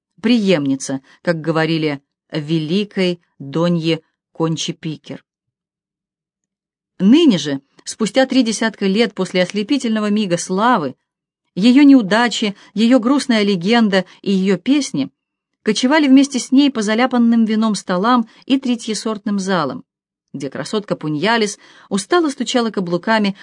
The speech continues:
о грязные доски сцены, развлекая туристов в рамках экскурсии «Ночная Севилья», включавшей в себя ужин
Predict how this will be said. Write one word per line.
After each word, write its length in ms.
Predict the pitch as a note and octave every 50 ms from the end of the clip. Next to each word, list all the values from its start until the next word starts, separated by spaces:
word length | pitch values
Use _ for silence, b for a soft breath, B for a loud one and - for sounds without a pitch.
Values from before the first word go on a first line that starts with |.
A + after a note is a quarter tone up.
| B
о 80 | - F3
грязные 480 | E3+ F3 G#3 A3 - F#3+ F#3+ F#3+ F#3 F3
доски 360 | D3+ F3 F3+ F3 - - F3+
сцены, 600 | E3+ - - - - F3 E3 D3+ C#3+ C3+ C3 - _ _ _ _ _ _ _ _ _ -
развлекая 540 | D#3+ D#3+ D#3 E3 F3 F3 F3 G#3+ G3+ F#3+ F3+
туристов 540 | - F3+ F3+ G#3+ G3 - - F3 E3+ b b b b b
в 100 | - D3
рамках 380 | E3 F#3 F#3+ F#3+ - F3 - -
экскурсии 640 | D3+ - - - G3 G#3 G3 - - F3+ F3 F3 _ _ _
«Ночная 440 | C#3+ D3+ D3+ - - - D3+ C#3+ C#3+
Севилья», 480 | C3+ - - C#3 - - - - _ _ _ _ _ _ _ _ _ _ _ _ _ _ _ _ _ _ _ _ _ _ _ _ _ _ _ _ _ _ _ _ _ _ _ _ _ _ _ _ _ _ _ _
включавшей 720 | - - - A3 A3+ A#3 - - A#3 G#3 F#3 - - F#3+
в 60 | F3 -
себя 340 | - F#3 E3 F3 D#3+ - -
ужин 480 | - B3+ D4 D#4 B3+ B3+ C4+ C4 C4